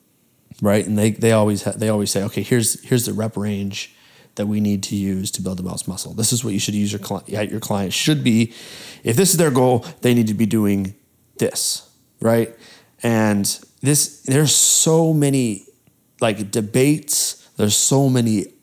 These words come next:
arguments on topics, you know, like, what diet should we be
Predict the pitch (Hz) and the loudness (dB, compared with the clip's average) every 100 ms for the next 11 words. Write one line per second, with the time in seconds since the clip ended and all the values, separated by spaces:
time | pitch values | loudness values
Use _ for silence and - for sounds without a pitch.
0 | - 127 147 123 120 127 120 - - - | -2 2 4 4 4 2 2 -2 -4 -6
1 | - - - - _ _ _ _ _ - | -14 -20 -20 -20 _ _ _ _ _ -2
2 | 127 131 127 107 - - - 113 98 90 | 0 2 2 0 -4 -8 -2 -2 -2 -8
3 | - 117 104 101 101 101 95 95 - - | -4 -2 0 0 2 0 -2 -10 -18 -20
4 | - - - _ _ _ _ - 127 151 | -20 -20 -20 _ _ _ _ -4 0 2
5 | 143 156 143 - 131 123 110 101 92 | 2 2 2 0 2 2 2 -2 -2